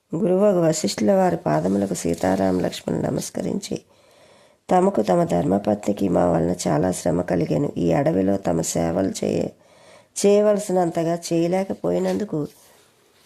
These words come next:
క్షమించమని వారిని వారిక నిలుచుటకు సెలవు దయచేయమని ప్రార్థించరి. ఋషి, జ్ఞాని, బ్రహ్మర్షి, బ్రహ్మ ఋషి అయిన వశిష్ఠుల వారు కూడా వారి భక్తి శ్రద్ధలను ధర్మ మార్గమును వర్ణించుటకు సాధ్యం కాలేకపోయాను.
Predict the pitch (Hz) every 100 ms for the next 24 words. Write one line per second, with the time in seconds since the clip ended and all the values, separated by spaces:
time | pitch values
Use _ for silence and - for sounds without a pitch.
0 | _ - 185 175 208 220 196 185 175 170
1 | 147 160 185 180 143 - _ _ - -
2 | _ _ - 170 185 202 202 165 - 175
3 | 175 185 190 214 214 185 - 170 185 208
4 | 160 156 156 180 190 180 170 160 143 -
5 | 147 143 - - - 165 160 180 185 160
6 | 156 156 156 165 151 143 151 160 - 165
7 | - _ - - _ - 160 156 175 190
8 | - - 165 160 165 - 180 180 170 165
9 | 160 151 156 165 151 143 143 139 175 -
10 | - 175 165 151 156 151 147 147 165 85
11 | - - 165 151 139 - 175 - - 147
12 | - 110 143 151 160 135 123 131 - -
13 | - 113